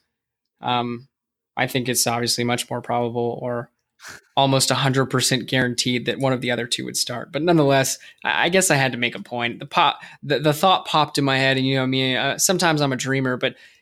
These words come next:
as far as the wingers are concerned, I think Richarlison and Bernard both get the start.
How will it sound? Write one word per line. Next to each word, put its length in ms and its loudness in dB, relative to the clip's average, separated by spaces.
as 120 2
far 180 4
as 80 2
the 80 4
wingers 300 4
are 80 2
concerned, 440 2
I 120 0
think 180 -2
Richarlison 480 2
and 80 0
Bernard 420 2
both 260 -2
get 120 -2
the 80 0
start. 460 4